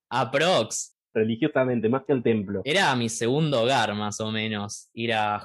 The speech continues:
Speaker 1: Hoyts o algún otro complejo, ¿no?
Speaker 2: Sí.
Speaker 1: Eh, y de golpe yo me acuerdo de haber ido con mi hermana a ver El Hombre Invisible, que a todo esto la recomiendo un montón. Y de golpe digo, "Bueno, la semana que viene vengo a ver otra, no me acuerdo cuáles estaban".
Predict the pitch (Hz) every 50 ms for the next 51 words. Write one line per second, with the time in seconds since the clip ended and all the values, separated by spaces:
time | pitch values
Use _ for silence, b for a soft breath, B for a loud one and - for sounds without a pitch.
0 | - - 120 120 123 127 147 - - - - - - _ _ _ _ _ _ _
1 | _ - 110 110 107 104 101 104 110 117 113 110 110 110 101 101 104 123 123 117
2 | - - 107 104 110 120 151 180 175 _ _ _ _ _ _ _ _ _ _ _
3 | _ _ _ _ - 123 123 120 120 123 120 117 117 117 113 - - 143 156 170
4 | 190 233 277 285 - - 247 170 147 - 208 214 180 180 196 214 233 196 147 127
5 | 123 127 151 165 170 180 190 180 135 120 110 110 110 110 110 107 110 113 123 143
6 | 165 156 127 110 - - 110 110 117 131 139 135 120 117 117 127 143 143 139 123
7 | 117 107 104 104 - - 113 120 139 147 135 120 107 101 - _ _ _ - 113
8 | 107 107 113 135 123 120 123 - 117 110 104 101 - 107 101 - 104 104 107 117
9 | 131 131 120 113 107 104 101 101 104 107 - 127 120 113 113 127 127 _ _ _
10 | _ _ _ _ _ _ _ _ _ _ _ _ _ _ _ _ _ - 135 151
11 | 156 165 175 190 214 202 - 220 180 165 170 175 165 175 190 196 190 185 175 165
12 | 151 143 139 135 139 139 165 180 175 151 143 143 156 160 139 131 131 131 123 123
13 | 123 123 131 139 139 135 131 127 127 120 110 110 120 120 117 113 113 117 127 120
14 | 113 107 104 101 - 117 117 113 113 110 - - 101 - - 135 131 127 123 127
15 | 131 147 160